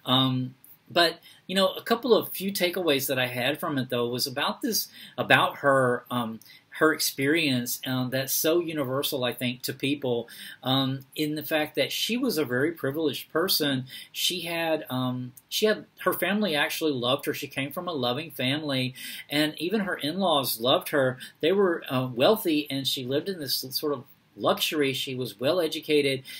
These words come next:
Even when she was at, uh, Harvard, she got the, there was one slot to go on this archaeological dig, and she was the one who got it. So she was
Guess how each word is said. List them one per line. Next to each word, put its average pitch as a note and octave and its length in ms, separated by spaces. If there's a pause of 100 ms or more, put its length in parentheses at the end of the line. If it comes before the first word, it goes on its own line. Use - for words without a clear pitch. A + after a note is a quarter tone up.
(120)
Even G#3+ 360
when D#3+ 100
she E3+ 120
was D#3+ 200
at, A#2+ 260
uh, A#2 220
Harvard, D#3 480
she C3+ 180
got C3+ 320
the, C3 180
there B2+ 140
was B2 160
one C3 320
slot D#3+ 400
to - 80
go C3 200
on D#3 160
this B2 180
archaeological C3 720
dig, C#3 260
and A#2+ 100
she C3+ 220
was E3+ 300
the A#2+ 100
one B2 240
who C3+ 140
got B2 260
it. D3 140
So - 120
she - 140
was A2+ 160